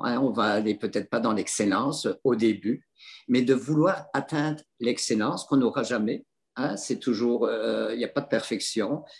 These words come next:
c'est que ça va être mieux aujourd'hui et un peu mieux demain, mais de voir toujours cette amélioration. Et je,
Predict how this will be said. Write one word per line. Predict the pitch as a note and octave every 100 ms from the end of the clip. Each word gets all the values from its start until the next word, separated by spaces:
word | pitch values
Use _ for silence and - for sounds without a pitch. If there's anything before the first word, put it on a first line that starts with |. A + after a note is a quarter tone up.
| -
c'est | - B2
que | B2
ça | G#2+ A2+
va | A#2+
être | A2 -
mieux | A#2 A#2 A#2 - _ _ _ _ _ _
aujourd'hui | - B2+ B2 A2 G2+ G#2+ A2+ C#3+ D#3+ -
et | A#2+
un | A#2
peu | -
mieux | A2+ A2+ A2
demain, | G#2 G2+ F#2+ A#2 - _ _ _ _ -
mais | B2
de | B2
voir | B2+ E3+ F3 -
toujours | F3+ D#3+ F3+ F3+ -
cette | - B2 -
amélioration. | C3 C3 D#3 E3+ B2 A#2 F#2 F#2 - A2 -
Et |
je, | C3